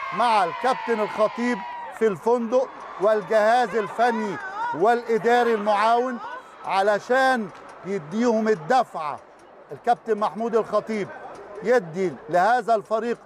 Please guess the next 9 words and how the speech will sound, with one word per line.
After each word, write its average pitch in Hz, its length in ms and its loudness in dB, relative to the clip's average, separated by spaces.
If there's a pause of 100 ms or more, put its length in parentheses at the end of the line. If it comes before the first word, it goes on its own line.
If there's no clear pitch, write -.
(240)
دفعة 202 540 2
مهمة 226 520 2
جدًا، 175 440 -2 (480)
قدروا 220 420 2
إن 208 120 -4
هم 226 520 2 (440)
يحققوا 208 920 0
الفوز، 220 480 2 (400)
وقدر 226 500 2